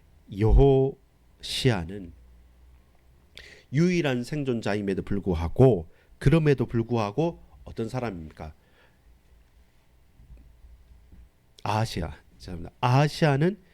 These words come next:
그럼에도 불구하고 은혜를 깨닫지 못한 사람이고,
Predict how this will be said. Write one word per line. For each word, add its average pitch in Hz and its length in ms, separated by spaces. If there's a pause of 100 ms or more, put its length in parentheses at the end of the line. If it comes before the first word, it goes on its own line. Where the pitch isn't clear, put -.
(320)
그럼에도 156 500
불구하고 107 840 (400)
은혜를 139 560
깨닫지 139 420
못한 90 280
사람이고, 82 540